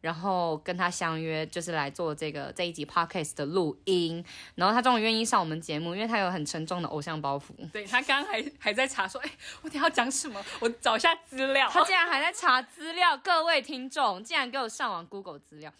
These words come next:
Speaker 1: 我们今天就是三个人刚好一起有来进行一个，呃，旅游。
Speaker 2: 对，
Speaker 1: 然后
Speaker 2: 小旅行。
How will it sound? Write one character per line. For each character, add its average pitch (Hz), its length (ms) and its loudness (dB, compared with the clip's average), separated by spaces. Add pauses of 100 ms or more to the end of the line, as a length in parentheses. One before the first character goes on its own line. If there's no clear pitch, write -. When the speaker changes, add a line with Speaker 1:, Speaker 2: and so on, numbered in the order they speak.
(180)
Speaker 1:
我 226 120 -10
们 247 100 -8
今 302 180 -8
天 294 240 -4
就 277 160 -8
是 202 600 -10
三 208 340 -6
个 190 140 -8
人 151 180 -10
刚 175 160 -10
好 151 200 -12
一 170 100 -14
起 156 180 -18
有 131 140 -16
来 123 160 -18
进 170 220 -16
行 156 200 -12
一 156 80 -14
个， 139 540 -10
呃， 139 400 -10
旅 170 240 -4
游。 160 420 0 (280)
Speaker 2:
对， 208 160 -8 (220)
Speaker 1:
然 170 180 -6
后 196 380 2
Speaker 2:
小 214 140 -4
旅 311 200 -4
行。 254 320 -10